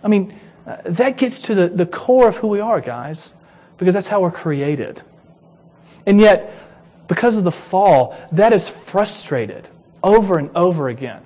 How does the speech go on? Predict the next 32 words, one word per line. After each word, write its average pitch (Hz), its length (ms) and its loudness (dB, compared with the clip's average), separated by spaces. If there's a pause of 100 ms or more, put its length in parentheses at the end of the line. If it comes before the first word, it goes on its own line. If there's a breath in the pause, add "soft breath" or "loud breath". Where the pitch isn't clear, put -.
(1200 loud breath)
And 185 80 -2
we 185 80 2
have 180 140 2
this 165 160 -2
deep 196 400 2
sense - 580 -4 (240 loud breath)
of 151 140 -2
fear. - 540 -2 (180 loud breath)
And 170 120 2
that 170 200 -4
fear 240 180 4
is 170 140 4
manifested 160 720 0
in 160 60 -4
the 151 60 -4
sense 170 200 -6
that 170 80 -8
we 151 120 -2
feel 170 240 0
inadequate, 135 840 -10 (380 soft breath)
that 190 120 0
we're 214 120 4
not 170 500 2
the 151 80 -2
man, 127 460 -6 (1000 loud breath)
that 185 80 -2
we 196 100 4
have 190 200 0
no 196 220 4
influence 170 600 -2
on 131 140 -6
anybody. 107 540 -10